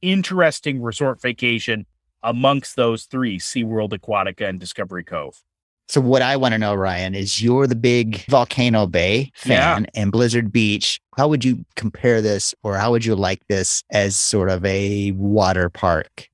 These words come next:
Speaker 2: day?
Speaker 1: Well, I, I think this is not a water park. And at first, when I started to think about Discovery Cove, that's how I saw it. And really, I think it's more of a private, uh, just like you said, kind of a private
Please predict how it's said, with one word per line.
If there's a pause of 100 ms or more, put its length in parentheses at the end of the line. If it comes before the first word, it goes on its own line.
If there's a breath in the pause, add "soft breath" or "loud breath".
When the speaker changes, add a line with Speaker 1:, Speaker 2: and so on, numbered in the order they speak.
Speaker 2:
day?
Speaker 1:
Well,
I,
I
think
this
is
not
a
water
park.
And
at
first,
when
I
started
to
think
about (180)
Discovery
Cove,
that's
how
I
saw
it.
And
really,
I
think
it's
more
of
a
private,
uh,
just
like
you
said,
kind
of
a
private